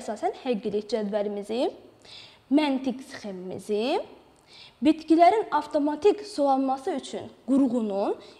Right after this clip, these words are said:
işinin xülasəsini tərtib etməliyik və Python proqramlaşdırma dilində proqram hazırlamalıyıq. Artıq tətbiq elədiyimiz bu layihə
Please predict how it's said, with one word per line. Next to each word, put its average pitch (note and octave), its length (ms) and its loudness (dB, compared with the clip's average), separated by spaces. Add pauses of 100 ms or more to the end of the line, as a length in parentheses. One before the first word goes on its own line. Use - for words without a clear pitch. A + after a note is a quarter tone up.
(180)
işinin D4+ 460 2
xülasəsini G#3 640 -2
tərtib C4+ 360 0
etməliyik F#4 580 2 (260)
və C4+ 140 4 (320)
Python F#4 380 -2
proqramlaşdırma A#3+ 840 -2
dilində G#3+ 540 0 (300)
proqram A3+ 420 4
hazırlamalıyıq. B2+ 800 -4 (1120)
Artıq E4 640 2 (180)
tətbiq G3+ 540 4
elədiyimiz A3 640 0 (120)
bu E4+ 120 4
layihə A#3 540 0